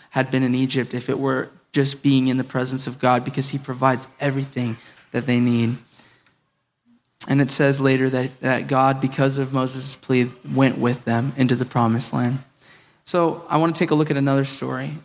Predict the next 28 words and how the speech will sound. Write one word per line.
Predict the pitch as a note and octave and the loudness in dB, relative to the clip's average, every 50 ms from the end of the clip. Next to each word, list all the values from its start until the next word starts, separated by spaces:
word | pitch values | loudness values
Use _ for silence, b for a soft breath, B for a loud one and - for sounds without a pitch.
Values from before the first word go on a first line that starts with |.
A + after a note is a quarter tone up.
| _ | _
I | - C#3+ | 0 2
want | D#3 D#3+ D#3 | 2 2 2
to | |
take | - F#3+ F3+ | 0 0 2
a | F3+ | 2
look | E3 D3+ D3 D3 D3 - | 4 4 4 4 2 0
and | - C#3+ C#3 | -2 -2 -2
compare | C#3 C#3+ C#3 C3+ - D#3+ D3+ D3 C#3+ C#3 C#3 C#3 - | 0 -2 -2 0 0 2 4 4 4 2 2 -2 -4
really | D#3 D3 E3 F3 D#3 C#3 | -2 0 2 2 2 0
two | C#3+ - - G#3 | 0 0 0 0
stories | G3+ G#3 - C3 B2 B2 B2 B2 C3 | 0 -2 -4 -4 -2 -2 -4 -4 -4
here. | - C3 C3 | -4 -2 0
We're | C3 C#3+ | 0 0
gonna | D3 D3+ | 0 2
go | D3 D3 C#3+ C#3+ | 2 2 2 2
all | D3 D3+ | 2 2
the | E3 | 2
way | E3+ | 2
to | D#3+ D3+ | 2 2
the | C#3+ C#3+ | 2 2
und-, | D3 D#3 D3+ D3+ D3+ - | 4 2 2 0 0 0
other | D3 D#3 D3+ E3 | 0 2 2 2
end | D#3+ D#3+ D#3+ | 2 2 2
of | D#3 | 2
the | D3+ D3 | 0 0
book | C#3 C3+ C3 B2 B2 - | 2 0 0 0 0 0
in | C3+ C3+ | 0 2
Revelation. | C3+ C3+ C3 C3+ C3 C3 C3 C#3 C#3 - - A#2+ A#2 A2+ | 2 2 2 2 2 4 2 2 0 0 -2 -2 -4 -4